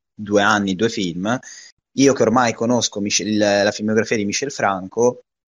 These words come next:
so che, eh, non devo affezionarmi ai personaggi perché f-, i personaggi finiranno in un certo modo e non ho più quel trasporto, quel balzo dalla sedia, non ce l'ho, non, non ce l'ho per tutta,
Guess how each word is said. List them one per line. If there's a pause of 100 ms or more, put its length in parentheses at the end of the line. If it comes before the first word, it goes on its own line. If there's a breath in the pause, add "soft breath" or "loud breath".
so
che,
eh,
non
devo
affezionarmi
ai
personaggi
perché
f-,
i
personaggi
finiranno
in
un
certo
modo (640)
e
non
ho
più
quel
trasporto,
quel
balzo
dalla
sedia,
non
ce
l'ho, (220)
non,
non
ce
l'ho
per
tutta,